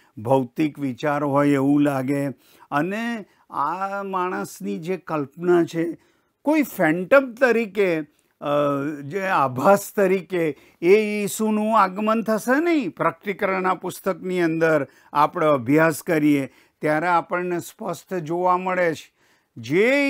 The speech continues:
ઈસુ મરણ પામીને વધસ્તંભ પરથી સજીવન થયા,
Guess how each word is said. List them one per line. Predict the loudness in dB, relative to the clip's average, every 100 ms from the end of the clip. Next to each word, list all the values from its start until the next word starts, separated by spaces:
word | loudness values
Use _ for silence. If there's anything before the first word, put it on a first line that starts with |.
| 0
ઈસુ | -2 -4 -2 0 0
મરણ | -2 0 2 0
પામીને | 2 2 2 -2 -4 -4 -4
વધસ્તંભ | -4 -4 -4 -6 -6 -8 -4
પરથી | -2 -2 -4 -8
સજીવન | -6 -6 -6 -6 -4 -4
થયા, | -2 0 2 2 0